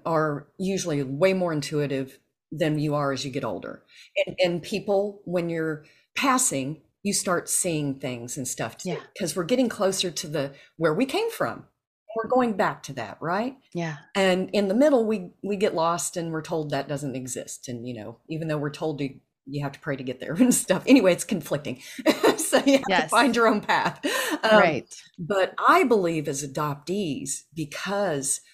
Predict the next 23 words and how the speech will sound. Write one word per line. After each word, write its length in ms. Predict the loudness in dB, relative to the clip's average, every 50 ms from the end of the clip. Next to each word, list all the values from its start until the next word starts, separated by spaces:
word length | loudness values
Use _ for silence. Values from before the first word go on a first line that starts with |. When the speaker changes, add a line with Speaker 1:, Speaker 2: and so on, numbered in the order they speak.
| _ _ -10
Speaker 1:
we 180 | -6 -2 -2 0
know 280 | 0 0 0 2 0 0
we're 160 | 0 -2 -4
being 320 | -2 -2 -2 -2 -2 -2
separated, 640 | -2 -4 -4 -4 -4 -4 -4 -6 -4 -4 -4 -4 -2
because 480 | -4 -4 -4 -2 -2 -2 -2 -2 -4 -4
at 160 | -4 -6 -6 -6
the 140 | -8 -6 -2 -2
end, 180 | -2 -2 -2 -4
you 100 | -6 -6
literally 800 | -4 -2 0 0 0 0 0 0 0 0 -2 -2 -2 -6 -8 _ _ _ _ _ -4
are 460 | -2 0 2 2 0 0 -2 -6 -14 _ _ _ _
becoming 540 | -12 -10 -10 -8 -6 -4 -2 0 0 0 0
that 280 | 0 0 -2 -4 -6 _ _ _ _ _ _ _ _ _ _
human 680 | -14 -8 -2 0 2 2 2 0 0 -4 -6 -10 -10 -6
that 260 | 0 0 0 0 2
will 440 | 4 6 6 6 6 4 2 -2 -8 _ _ _ -4
take 240 | 0 0 0 2 2
that 240 | 0 0 0 -2 -2
first 320 | 0 0 0 -2 -6 -4
breath 360 | 0 2 2 2 2 -2 -6 -6
into 360 | -4 -4 -4 -4 -4 -4 -6
humanhood. 880 | -6 -4 -2 -2 0 0 0 0 0 2 2 2 2 2 0 -2 -6